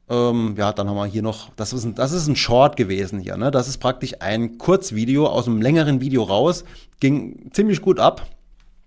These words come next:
Warum auch immer, ne? Das war ja nur so ein kleiner Schnipsel aus dem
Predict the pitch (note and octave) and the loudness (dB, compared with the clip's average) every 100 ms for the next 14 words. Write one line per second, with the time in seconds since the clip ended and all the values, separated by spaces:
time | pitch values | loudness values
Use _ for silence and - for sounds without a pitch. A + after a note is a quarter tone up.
0 | - - - A#2+ C#3 - - - D#3 A#2+ | -20 -14 -6 0 0 0 -2 -2 0 2
1 | E3+ A#2 A#2 B2 - A#2+ B2 C3+ C3 B2 | 2 0 -2 -4 -4 -2 0 -2 -2 -4
2 | - A2 C3 B2 - F#3 - D#3+ C3 C3 | -2 0 2 0 0 0 0 -4 -4 -2
3 | B2+ C3 | -2 -2